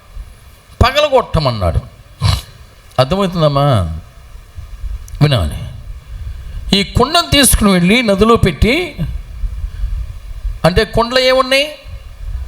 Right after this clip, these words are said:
గులకరాళ్ళు, తర్వాత వెన్న ముద్ద ఉంది. "ఇది తీసుకుని వెళ్ళి నదిలో ఉంచి, చెరువులో ఉంచి పగలగొట్టు" అన్నాడు. సరే, ఈ ధనవంతుడు ఏం చేస్తాడంటే యవనస్తుడు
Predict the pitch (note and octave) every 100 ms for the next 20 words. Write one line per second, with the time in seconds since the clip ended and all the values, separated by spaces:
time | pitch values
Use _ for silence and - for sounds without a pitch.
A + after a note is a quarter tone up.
0 | - - - - - - D3 G3 G#3 G3+
1 | D#3+ C3 B2+ A3 B3 D4 C4+ E4 E4+ -
2 | - - - - - - - A#2 G3 B3+
3 | A#3 F#3 D3 B2+ G2 F2+ F2 D2 - -
4 | - - - - - G#3 - D#4 F4+ -
5 | C#4+ C#4 C4 C4 - B3 C4+ C4+ A#3 A3
6 | F3+ B3 A#3 F#3 B3 C4 C4 A#3+ A3+ F#3+
7 | A#3+ - A#3 C#4+ D4+ C#4 - G#3+ F#3+ C#3
8 | A2 E2 D2+ - - - - - - G3
9 | F3+ D#3 D#3 E3 D#3+ D#3+ C3 B2+ B2 -
10 | B2 A2+ A2+ A2 A2 - G#2 A2+